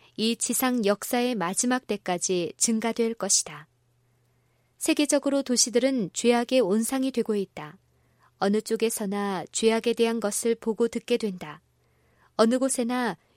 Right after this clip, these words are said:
유욕과 방탕으로 이끌어가는 유혹들이 있다. 도시들에게 다가오는 심판. 세상에 무서운 타격이 임할 것이며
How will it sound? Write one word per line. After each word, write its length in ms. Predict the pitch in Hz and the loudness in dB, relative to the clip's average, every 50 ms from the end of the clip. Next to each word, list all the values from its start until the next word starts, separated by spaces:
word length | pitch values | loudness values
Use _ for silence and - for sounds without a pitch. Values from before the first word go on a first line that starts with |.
| _ - | _ -2
유욕과 640 | 214 240 185 - 262 262 262 _ _ - 262 254 247 247 | 0 0 0 2 0 0 0 _ _ -2 0 0 0 -2
방탕으로 720 | - - - 208 208 220 - 240 247 240 233 233 247 247 | -4 -6 -4 -4 -4 -4 -4 -4 -4 -2 0 0 0 0
이끌어가는 720 | 214 208 196 - - 233 226 226 - 202 190 208 220 208 | 0 -2 -4 -2 -2 0 0 -2 -2 -4 -4 -2 -2 -2
유혹들이 480 | 190 214 226 247 - _ - 240 - 202 | 0 -2 -2 -2 -4 _ -4 -4 -2 -4
있다. 360 | 175 - - 156 139 147 - _ _ _ _ _ _ _ _ _ _ _ _ _ _ _ _ _ _ _ _ _ _ _ _ _ _ _ _ | -4 -8 -12 -16 -16 -16 -18 _ _ _ _ _ _ _ _ _ _ _ _ _ _ _ _ _ _ _ _ _ _ _ _ _ _ _ _
도시들에게 640 | - 247 240 - 262 240 233 247 247 233 - 247 240 | 0 2 4 4 4 2 2 2 2 2 2 2 0
다가오는 720 | - 208 208 - 220 208 202 208 202 220 233 226 202 165 - | 0 -4 -6 -4 -4 -2 -2 0 0 0 0 -2 -4 -4 -4
심판. 600 | - - - 254 240 - - - 156 143 156 156 _ _ _ _ _ _ _ _ _ _ _ _ _ _ _ _ _ _ _ _ _ _ | -2 -2 -2 -4 -6 -8 -10 -12 -10 -12 -12 -16 _ _ _ _ _ _ _ _ _ _ _ _ _ _ _ _ _ _ _ _ _ _
세상에 720 | - - 269 254 - 247 233 233 240 240 240 233 214 180 - | 0 2 2 2 2 2 0 0 0 0 0 -2 -2 -2 -2
무서운 420 | - 214 208 - 240 240 254 262 | -2 -2 -2 0 -2 -2 -2 -4
타격이 540 | - - - 302 - - 285 269 - 285 254 | -6 -6 -8 -4 -2 0 0 0 0 0 0
임할 240 | 208 190 214 214 214 | 0 0 -2 -2 -4
것이며 600 | - - 208 208 - - 196 175 165 160 156 165 | -4 -4 -2 0 0 0 -2 -4 -6 -6 -8 -12